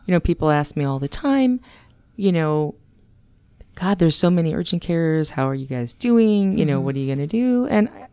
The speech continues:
Speaker 1: we're just gonna do what we do and just continue doing it.
Speaker 2: Mm-hmm.
Speaker 1: You know, partnering with the schools, partnering with the businesses. We are, and continue to integrate ourselves into the community. You know, this is my home. This is
Speaker 2: Mm-hmm.
Speaker 1: where I live. My husband's from here. My kids are from here. We
Speaker 2: Mm-hmm.
Speaker 1: live here.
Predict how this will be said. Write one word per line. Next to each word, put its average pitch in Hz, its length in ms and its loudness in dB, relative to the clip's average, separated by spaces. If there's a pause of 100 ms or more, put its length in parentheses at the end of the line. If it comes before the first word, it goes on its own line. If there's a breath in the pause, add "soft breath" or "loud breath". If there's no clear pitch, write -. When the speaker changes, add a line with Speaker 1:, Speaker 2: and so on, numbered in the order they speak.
Speaker 1:
we're 185 140 -2
just 233 200 -2
gonna 269 180 0
do 214 400 -2
what 160 220 -2
we 208 100 0
do 196 300 -2 (480)
and 160 160 -2
just 147 180 -2
continue 156 440 -2
doing 156 280 -2
it. 90 140 -6
Speaker 2:
Mm-hmm. 160 320 -10 (420 loud breath)
Speaker 1:
You 156 80 -4
know, 147 60 -4
partnering 151 680 0
with 139 140 -6
the 147 80 -6
schools, 202 560 -2
partnering 143 540 -2
with 143 140 -6
the 147 80 -8
businesses. 170 920 -2 (460 loud breath)
We 190 160 2
are, 175 260 0 (300)
and 165 240 -2
continue 220 420 2
to 226 80 -4
integrate 190 400 0
ourselves 170 400 -2
into 180 200 -8
the 185 100 -2
community. 151 580 -4 (560 soft breath)
You 185 100 -6
know, 190 60 -4
this 233 220 -2
is 269 100 -4
my 285 140 -2
home. 151 480 2
This 151 160 -6
is 165 100 -4
Speaker 2:
Mm-hmm. 151 100 -6
Speaker 1:
where 139 240 0
I 117 120 -2
live. 214 500 -2
My 220 100 -4
husband's 208 380 0
from 202 160 -4
here. 196 320 -2
My 135 120 -6
kids 175 280 -4
are 196 60 -2
from 208 260 -4
here. 190 400 -2
We 139 140 -2
Speaker 2:
Mm-hmm. 190 100 -4
Speaker 1:
live 190 180 -2
here. 190 500 -4